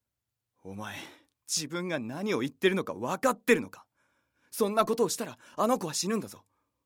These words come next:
お前の娘が助からなくなるんだ。それがどんな正義の大発明だか知らないがな。自分の娘の命より価値のあるものなんて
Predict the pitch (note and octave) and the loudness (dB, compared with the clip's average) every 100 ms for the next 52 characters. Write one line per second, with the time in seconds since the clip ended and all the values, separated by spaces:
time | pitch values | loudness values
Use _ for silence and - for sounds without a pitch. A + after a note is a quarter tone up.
0 | - C#3+ C3+ D#3 E3+ C3 C#3 - E3+ C#3 | -16 -10 -4 -2 -2 -2 -4 -6 -6 -8
1 | - _ _ _ - - A3+ A3+ - B3 | -12 _ _ _ -20 -6 -4 -4 -4 -2
2 | A#3+ A#3 A#3 A3 A#3 B3 - - _ _ | 2 4 4 8 8 8 4 -2 _ _
3 | _ _ _ _ _ _ _ _ _ _ | _ _ _ _ _ _ _ _ _ _
4 | _ _ _ - - - _ _ _ _ | _ _ _ -20 -20 -20 _ _ _ _
5 | - - - _ _ - - A2+ C3+ B2+ | -20 -20 -20 _ _ -14 -6 -4 -2 0
6 | D3+ C#3 A#2+ D#3+ C#3 A2+ C#3 C3+ D#3 C#3+ | 2 0 0 0 0 -2 0 2 0 -2
7 | A#2+ G2 - - E3+ F#3 F#3+ F#3 G2+ F#2+ | -6 -6 -4 -2 2 4 4 2 0 -10
8 | - _ _ _ _ _ _ _ _ - | -16 _ _ _ _ _ _ _ _ -14
9 | G2+ G2+ D#3 F3 E3+ D#3 D3+ E3+ E3+ F3 | -12 -10 -8 -8 -6 -8 -6 -6 -4 -2
10 | F3+ F#3+ - G#2+ - - G3 F3 A#2 D#3 | -2 -2 -4 -8 -8 -6 -2 -2 0 4
11 | G3+ C3 F3+ G3 - | 4 4 2 0 -2